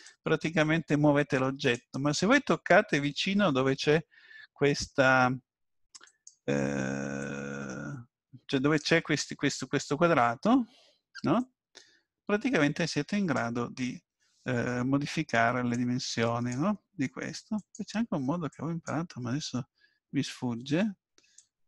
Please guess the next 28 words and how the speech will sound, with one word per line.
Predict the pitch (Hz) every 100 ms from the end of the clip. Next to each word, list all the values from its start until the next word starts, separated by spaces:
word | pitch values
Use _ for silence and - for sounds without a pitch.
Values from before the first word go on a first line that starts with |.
| _ _ _ _ _ _ _ _ _
per, | 143 143 160 147 147 -
eh, | 143 131 -
cambiare | 160 147 117 131 139 131
la... | 123 123 127 _ _ _ _ _ _ _ _ _ _ _ _ _ _ - _ _ _ _ -
Eh, | 143 131 _ - _ _ _ - - _ _ _ - -
avevo | 127 123
fatto | 127 - 117
un | 117
video, | 123 120 123 _
mi | -
sono | - 131
già | - 127
dimenticato. | 131 123 135 - - - - - - - - -
Comunque, | 269 208 185 180 185 180
diciamo | 185 208 214
che | 170
si | 170
può | 180
fare | 180 190
tutto | 190 175 170 185
con, | 170 147 139 139 139
eh, | 139 135 135 131
questi | 139 127 139
tre | - 127 127
strumenti, | - 127 117 120 - 127
cioè | - 127
con | 120
la | 120